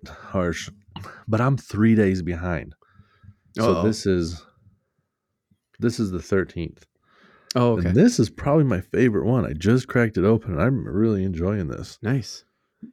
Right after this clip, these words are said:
Speaker 2: Can you
Speaker 1: And
Speaker 2: read
Speaker 1: if
Speaker 2: it, or
Speaker 1: you're
Speaker 2: is it just all in German?
Speaker 1: Uh, it is <laughs> a hundred percent German.
Speaker 2: <laughs>
Speaker 1: I was gonna say, if you wanna get this beer, it's a Heimat Weissen beer. And, uh, it's also says, "Gerbraut mit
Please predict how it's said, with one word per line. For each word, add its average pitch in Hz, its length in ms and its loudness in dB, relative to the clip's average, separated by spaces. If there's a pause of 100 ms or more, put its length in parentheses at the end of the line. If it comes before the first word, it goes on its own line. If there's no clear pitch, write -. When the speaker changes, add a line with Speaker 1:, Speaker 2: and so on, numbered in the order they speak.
Speaker 2:
Can 127 140 2
you 123 120 6
Speaker 1:
And 104 80 2
Speaker 2:
read 117 140 6
Speaker 1:
if - 20 8
Speaker 2:
it, 190 80 8
or 202 100 8
Speaker 1:
you're 127 80 6
Speaker 2:
is 120 100 4
it 117 60 2
just 113 200 0
all 104 200 2
in 101 100 0
German? 98 340 -2 (680)
Speaker 1:
Uh, 113 280 2
it 113 200 2
is 117 200 4
<laughs> - 20 0
a 73 80 -2
hundred 95 320 0
percent 90 340 -2
German. 82 360 -4 (280)
Speaker 2:
<laughs> - 300 -6
Speaker 1:
I 95 60 2
was 101 120 4
gonna 101 200 2
say, 104 180 4
if 85 180 4
you 101 180 4
wanna 92 220 2
get 107 200 0
this 82 220 0
beer, 80 380 0
it's - 220 -6
a 85 320 0 (640)
Heimat 107 580 2 (180)
Weissen 98 540 2
beer. 80 400 2 (580)
And, 90 360 0
uh, 87 260 2
it's 87 320 -2
also 95 600 2
says, 87 440 0 (800)
"Gerbraut 98 800 4
mit 95 280 2